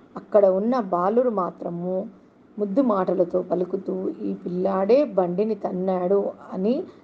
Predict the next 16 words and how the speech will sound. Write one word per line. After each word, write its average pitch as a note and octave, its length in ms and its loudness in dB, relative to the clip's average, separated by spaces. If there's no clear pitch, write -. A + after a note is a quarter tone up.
అది G3 140 2
విరిగి G3 320 2
పడిపోయింది, F#3+ 1000 2
ఇందులో G3+ 380 0
సందేహం G3+ 680 0
లేదు" F3+ 460 0
అని G#3+ 180 -2
నమ్మకంగా F#3+ 600 -2
చెప్పారు. - 840 -8
కానీ G3+ 420 0
ప్రజా-, A3 720 4
ప్రజావాసులు G3 800 -2
అవన్నీ G3 640 -4
పిల్లల G#3+ 280 4
మాటలని F#3+ 680 -2
కొట్టిపడేశారు. - 1040 -6